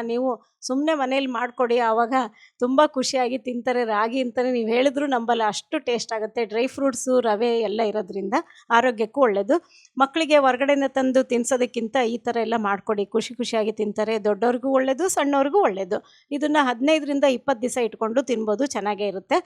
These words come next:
ನಾನು ಹಾಕಿರೋ ಅಳತೆಗೆ ಹತ್ತು ರಾಗಿ ಲಡ್ಡು ಆಗಿದೆ. ನಿಮಗೆ ಇಷ್ಟ ಆಗಿದ್ರೆ ಲೈಕ್ ಕೊಡಿ, ಶೇರ್ ಮಾಡಿ, ಹಾಗೂ ಪರಿಮಳ ಕಿಚನ್ YouTube ಚಾನಲ್ನ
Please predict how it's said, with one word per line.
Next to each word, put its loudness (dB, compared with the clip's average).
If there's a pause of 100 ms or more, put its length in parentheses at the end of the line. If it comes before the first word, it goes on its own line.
(320)
ನಾನು 6
ಹಾಕಿರೋ 4
ಅಳತೆಗೆ 0 (400)
ಹತ್ತು -4
ರಾಗಿ -2
ಲಡ್ಡು -2
ಆಗಿದೆ. -2
ನಿಮಗೆ 0
ಇಷ್ಟ -6
ಆಗಿದ್ರೆ -2
ಲೈಕ್ -4
ಕೊಡಿ, -2
ಶೇರ್ -4
ಮಾಡಿ, -2
ಹಾಗೂ -2
ಪರಿಮಳ -2
ಕಿಚನ್ -6
YouTube -2
ಚಾನಲ್ನ -4